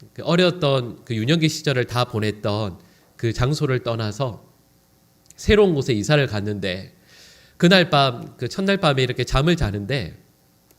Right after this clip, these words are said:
어렸을 때 제가 늘 뛰어놀았던 연못이 있거든요. 올챙이가 말았던 연못이 있었는데 그곳을 더 이상 보지 못한다라는 것도 너무 슬프고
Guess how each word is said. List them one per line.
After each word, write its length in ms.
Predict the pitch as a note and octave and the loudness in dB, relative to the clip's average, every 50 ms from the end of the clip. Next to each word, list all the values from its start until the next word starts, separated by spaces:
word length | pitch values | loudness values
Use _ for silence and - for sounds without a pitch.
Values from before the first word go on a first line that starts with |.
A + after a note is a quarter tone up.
| _ _ | _ _
어렸을 420 | D3 D3+ D#3 D#3+ D3+ D3+ C3+ - | 2 2 4 4 2 2 -2 0
때 360 | - B2+ A#2+ A#2 A2 - - - - _ _ _ _ _ _ _ _ - | 2 2 2 0 0 -4 -8 -14 -20 _ _ _ _ _ _ _ _ -4
제가 380 | - A#2+ A2 B2 A#2+ - - A#2+ | -2 0 0 0 0 -2 -2 -2
늘 220 | A2+ A2+ A#2 A2+ | -2 -2 -2 -2
뛰어놀았던 560 | - A3 G#3+ F#3+ D#3+ C#3+ A#2+ A#2 A2+ B2 A#2+ A#2 | 0 2 2 2 4 2 2 0 0 0 0 2
연못이 420 | A#2+ C#3+ G3+ C4 A#3 F#3 - G#2 | 4 4 4 4 2 0 0 -2
있거든요. 520 | - - A#2 A2+ - F#2+ F#2+ A2+ G#2 F2+ - - _ _ _ _ _ _ _ _ _ | -4 -4 -4 -2 -2 -2 -2 -4 -6 -8 -12 -18 _ _ _ _ _ _ _ _ _
올챙이가 520 | - D#3 D#3 D#3 F3+ A#3+ A3 G3 E3 C#3+ A#2 | 2 2 2 2 2 2 2 2 2 2 0
말았던 480 | G#2 G#2+ G#2+ G#2+ A2 - B2 A#2 G#2+ | 0 -2 -2 -2 -4 -4 -4 -2 0
연못이 640 | A2 B2 E3 G3+ F#3+ D3 A#2 F#2+ E2+ - - A#2 A2+ | 0 2 4 4 4 4 2 0 -2 -6 -8 -8 -6
있었는데 720 | B2 B2+ - C3+ G#2+ G2+ G2 G2 G2+ F#2 F2+ - - - - - - - - - _ _ _ - | -4 -2 -2 -2 -2 -2 -4 -6 -6 -6 -8 -10 -12 -18 -20 -20 -20 -20 -20 -20 _ _ _ -4
그곳을 420 | - D3+ D#3 F#3+ F3 F#3+ E3+ D#3 | 0 2 4 4 4 4 2 4
더 140 | E3+ D#3+ D#3 | 4 4 4
이상 300 | D3+ D3 - D3+ C#3+ C3 | 4 4 2 -2 -2 0
보지 280 | - F#3 G3 - A3+ | 2 2 2 2 2
못한다라는 680 | E3 A#2 G#2 - D#3+ E3+ F3 F#3 F3+ F3 E3 D3 C#3 B2+ | 0 -2 -2 -2 0 0 0 2 2 2 2 0 0 -2
것도 220 | A2+ A2+ - B2 A2+ | -4 -6 -4 -4 -4
너무 280 | G#2 F#2+ G2+ A2 C#3 | -4 -4 -2 -2 -2
슬프고 720 | D3+ - C3 G2 - - B2 - A2 G2 F#2+ F2 - - | -2 -2 -4 -4 -4 -6 -8 -6 -6 -6 -6 -8 -12 -16